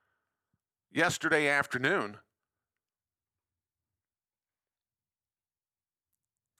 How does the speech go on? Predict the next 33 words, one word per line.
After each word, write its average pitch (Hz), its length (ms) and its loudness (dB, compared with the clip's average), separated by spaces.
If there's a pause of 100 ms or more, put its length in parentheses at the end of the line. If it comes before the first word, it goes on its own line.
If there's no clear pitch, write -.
(100)
And 156 160 2
a 160 40 4
lot 180 240 6
of 233 80 4
the 190 80 0
talking 180 480 2
heads 165 400 0
that 147 100 2
I 151 200 6
was 233 220 2
watching 104 520 0 (1300)
actually 175 420 0
mentioned 170 420 -2
that 139 140 -2
Tua 185 400 4 (1300)
is - 100 -20
probably 220 420 4
the 175 140 0
leading 190 300 -2
candidate 180 500 -2
for 151 140 -2
the 147 120 0
M 170 160 -2
V 131 160 0
P, 202 220 -4
and 160 100 -2
I'm 127 160 0
really 202 340 0
not 180 300 2
sure 190 320 -2
that 131 240 -4
you 170 120 -8
can 131 240 -6